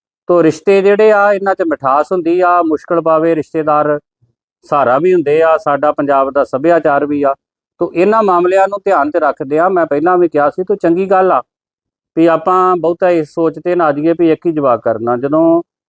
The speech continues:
ਕਈ ਵਾਰੀ ਰੱਬ ਨਾ ਕਰੇ, ਕਈ ਵਾਰੀ ਹੋ ਜਾਂਦਾ ਕੋਈ ਜਵਾਕ, ਅ, ਦੇ ਨਾਲ ਮਿਸਹੈਪਨਿੰਗ ਹੋ ਜੇ,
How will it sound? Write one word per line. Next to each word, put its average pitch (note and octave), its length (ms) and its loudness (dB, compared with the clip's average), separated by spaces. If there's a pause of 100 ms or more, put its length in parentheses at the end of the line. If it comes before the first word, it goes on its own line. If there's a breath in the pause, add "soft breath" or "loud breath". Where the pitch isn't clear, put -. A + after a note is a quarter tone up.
(160)
ਕਈ D3+ 180 4
ਵਾਰੀ E3+ 340 2
ਰੱਬ D3+ 220 -2
ਨਾ C3+ 240 0
ਕਰੇ, D3 360 -4
ਕਈ C#3+ 120 -4
ਵਾਰੀ C#3+ 220 -2
ਹੋ C#3+ 120 0
ਜਾਂਦਾ C3 340 -4
ਕੋਈ D3+ 200 -2
ਜਵਾਕ, B2 440 0
ਅ, - 420 -10
ਦੇ B2 200 -4
ਨਾਲ B2 320 0
ਮਿਸਹੈਪਨਿੰਗ B2+ 680 -4 (120)
ਹੋ A2+ 120 2
ਜੇ, A2+ 240 0